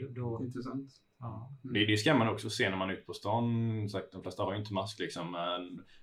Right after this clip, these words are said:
Speaker 3: sen dess jag läste din bok så blir man ju bara medveten om hur många som
Speaker 1: <laughs> Ja,
Speaker 3: går med
Speaker 1: det är
Speaker 3: öppen mun.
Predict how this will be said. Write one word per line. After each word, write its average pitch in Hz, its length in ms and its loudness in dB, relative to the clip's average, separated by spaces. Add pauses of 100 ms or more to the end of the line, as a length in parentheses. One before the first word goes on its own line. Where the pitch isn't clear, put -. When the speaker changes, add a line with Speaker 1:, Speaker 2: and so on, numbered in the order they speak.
(520)
Speaker 3:
sen 101 200 2
dess 101 180 2
jag 104 120 2
läste 104 220 -2
din 113 220 2
bok 98 160 -2
så 95 100 -4
blir 95 140 0
man 101 120 0
ju 104 60 0
bara 107 140 6
medveten 98 380 2
om 98 60 2
hur 101 140 4
många 98 120 6
som 98 120 0
Speaker 1:
<laughs> - 0 -
Ja, 95 60 4
Speaker 3:
går 98 200 6
med - 140 6
Speaker 1:
det 127 40 4
är 127 40 2
Speaker 3:
öppen 104 160 4
mun. 147 340 6